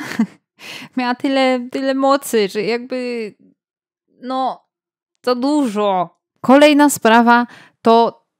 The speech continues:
odwrócony harem, jaki nam się tutaj zadział, czyli ona jedna, a ich dużo. Za dużo. I każdy pała do niej jakimś uczuciem,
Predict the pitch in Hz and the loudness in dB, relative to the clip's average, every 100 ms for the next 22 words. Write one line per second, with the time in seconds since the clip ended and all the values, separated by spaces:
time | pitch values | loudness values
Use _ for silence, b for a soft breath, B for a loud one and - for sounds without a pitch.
0 | _ 240 233 220 220 - 240 226 208 226 | _ -2 0 -2 -4 0 2 2 2 2
1 | 233 208 196 190 190 196 185 180 196 190 | 2 0 -2 -4 -2 -2 -2 -4 -6 -4
2 | 175 185 196 214 208 - 185 180 220 269 | -2 -2 0 -2 -4 -6 -8 -4 -2 0
3 | 254 220 208 226 226 185 190 214 226 - | 2 0 2 0 0 -4 -2 0 -2 -6
4 | _ 165 196 214 160 - - _ _ _ | _ -6 -2 0 -2 -8 -14 _ _ _
5 | _ _ _ 202 190 190 202 175 180 196 | _ _ _ -16 -14 -14 -16 -16 -4 0
6 | 208 202 196 170 - b b b - 185 | 0 0 -2 -4 -10 b b b -14 -8
7 | - 240 240 226 240 - _ 208 214 208 | 0 0 0 -4 -6 -6 _ -2 0 0
8 | 180 - 208 202 196 190 180 196 196 190 | -4 -4 -2 0 0 -2 -2 -2 -2 -4
9 | 156 - b b b - 226 285 294 294 | -6 -14 b b b -10 -8 -6 -4 -4
10 | 277 285 | -4 -6